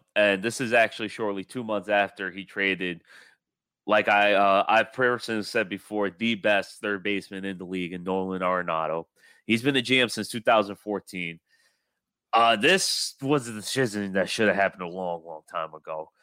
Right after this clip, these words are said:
Yes, he did bring the Rockies to their first, uh, consecutive back-to-back playoff years in two thousand seventeen and eighteen. And they were a great team, but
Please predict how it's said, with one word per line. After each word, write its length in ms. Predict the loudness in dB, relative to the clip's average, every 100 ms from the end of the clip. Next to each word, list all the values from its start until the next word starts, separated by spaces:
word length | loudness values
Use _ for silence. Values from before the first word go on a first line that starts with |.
| _ _ _ _
Yes, 440 | 2 4 4 2
he 320 | -2 2 2 2
did 420 | 4 4 4 0
bring 360 | -2 0 0 -4
the 80 |
Rockies 760 | 0 0 0 -2 -4 -4 -4 -12 -8
to 120 | -4
their 180 | -2 -4
first, 580 | -2 0 0 -2 -10 -6
uh, 220 | 0 2 0
consecutive 800 | -6 -4 -2 -2 -2 -2 -2 0
back-to-back 640 | 0 0 -4 0 0 -2
playoff 420 | -2 0 2 0 -2
years 280 | -4 -4 -8
in 80 | -16
two 80 | -8
thousand 440 | -2 -2 -2 -10
seventeen 600 | -10 -6 -6 -8 -10 -10
and 100 | -8
eighteen. 500 | -8 -8 -6 -6 -6 _ _ -20 _ _ _ _ _ _ _ _ _ 2
And 380 | 4 4 2 -6 _ _
they 140 | 2 2
were 360 | 4 4 6
a 80 | 4
great 300 | 2 0 0
team, 460 | -4 -2 -2 -6 _
but 300 | 2 4 2